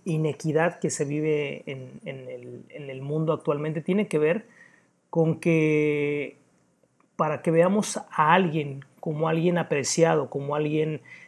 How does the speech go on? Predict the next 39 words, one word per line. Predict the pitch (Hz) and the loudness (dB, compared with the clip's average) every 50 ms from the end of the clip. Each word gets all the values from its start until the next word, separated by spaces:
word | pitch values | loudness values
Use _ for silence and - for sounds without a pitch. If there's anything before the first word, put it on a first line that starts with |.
| - _ _ - | -20 _ _ 2
que | - 160 | 4 6
es | 160 147 | 6 6
bueno | 139 147 156 165 170 175 175 170 156 | 6 8 10 10 10 10 8 6 6
o | 143 143 | 4 4
digno | 147 160 160 175 170 | 2 2 2 2 0
ante | 160 135 147 | 0 0 -2
nuestros | 139 143 139 - - 139 - | -4 -4 -4 -4 -4 0 0
ojos, | 165 156 - 208 214 - - - - - - _ _ _ _ _ _ | 0 2 2 0 0 0 -4 -10 -20 -20 -20 _ _ _ _ _ _
tiene | - 165 165 170 180 185 180 180 | 0 2 2 4 4 2 2 0
que | - - 175 165 165 165 170 165 170 | 0 2 2 4 4 4 2 2 2
tener | - 151 147 156 165 170 | 0 0 0 2 2 2
determinadas | 170 160 - 147 135 143 147 151 156 165 165 - | 2 2 0 -2 -4 -2 -2 -2 0 0 0 0
circunstancias | - - - 160 143 - 165 147 120 - - 160 160 151 - - 180 185 180 - | 0 0 0 -2 -2 -2 -6 -6 -4 -2 -2 -2 -2 -2 0 0 0 2 2 -2
o | 147 | -4
características, | - 151 143 139 123 - - 143 147 139 - - 156 - - 165 165 160 - - _ _ _ _ _ _ _ _ - | -6 -6 -6 -8 -6 -6 -6 -6 -6 -6 -6 -8 -6 -2 0 0 0 0 -4 -10 _ _ _ _ _ _ _ _ -10
eh, | 165 143 143 139 131 | -6 -6 -6 -4 -4
sociales, | - - 147 - - 165 151 143 139 127 123 120 | -4 -4 -4 -2 2 2 2 2 0 -2 -4 -6
¿no? | 131 143 151 170 | -6 -6 -6 -6
Entonces, | 170 143 135 135 135 - 196 202 196 - - _ _ _ _ _ _ _ | -4 0 0 0 2 2 0 0 0 -4 -10 _ _ _ _ _ _ _
¿qué | - 196 180 | 0 0 0
pasa | 185 - 196 180 - 214 208 208 | 4 4 4 4 4 2 2 4
con | 180 170 151 | 2 2 4
toda | - 180 185 185 | 4 4 4 6
esa | 180 - 185 | 4 2 0
gente | - - 170 175 160 - - 196 185 - | 2 4 2 2 2 2 2 4 4 4
humilde | 269 190 160 165 170 175 185 180 185 190 185 | 2 2 4 4 6 6 8 8 6 6 6
que | - 160 | 4 2
son | - - 175 180 | 4 4 4 4
excelentes | 175 - - - 175 160 160 165 170 170 196 - | 4 2 4 4 6 8 8 6 6 4 2 4
seres | - 185 180 175 - - | 4 4 2 2 2 0
humanos, | 170 156 151 147 147 156 160 170 202 220 - - - _ _ _ _ _ _ - | -2 -2 0 0 0 0 0 0 0 -2 -4 -10 -18 _ _ _ _ _ _ -8
que | - - | -6 -4
son | - - 165 165 170 175 180 180 180 175 170 160 151 - | 0 2 2 4 4 2 2 0 0 0 -2 -2 -4 -2
gente | - - 156 156 175 | -2 -2 -2 -2 -2
trabajadora, | 165 175 170 156 139 - - 139 139 143 151 160 170 156 | 0 0 0 0 0 -2 -2 -2 0 0 0 0 -2 -4
que | - - | -6 -4
son | - 156 143 | -4 -4 -2
gente | - - 160 156 - 151 | 0 -2 -2 0 -2 -4
honesta, | 143 143 143 151 147 - - - 175 185 190 | -4 -2 -4 -4 -4 -2 0 0 0 0 -2